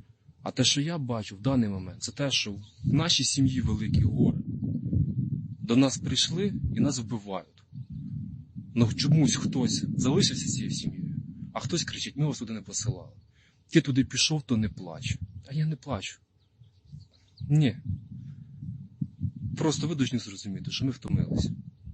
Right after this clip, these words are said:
І от всі ті коментарі, що ви пишете, що... Влада, не влада, п'яте, десяте.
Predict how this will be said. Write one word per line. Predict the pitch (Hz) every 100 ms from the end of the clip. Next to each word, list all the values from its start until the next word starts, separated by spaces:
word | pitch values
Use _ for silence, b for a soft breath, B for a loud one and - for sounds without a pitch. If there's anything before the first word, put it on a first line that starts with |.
| - - - - - - - - _ _ - _ - - - - - - - -
І | 131 120 123 120
от | 113 117 -
всі | - - 151
ті | 139
коментарі, | - 131 123 - 147 151 117
що | -
ви | 107
пишете, | 92 107 - 101 87
що... | - - - b b b b -
Влада, | 101 123 110 95 90
не | 104
влада, | 101 117 123 110 95 90 - -
п'яте, | 135 131 120 98
десяте. | 104 113 127 107 -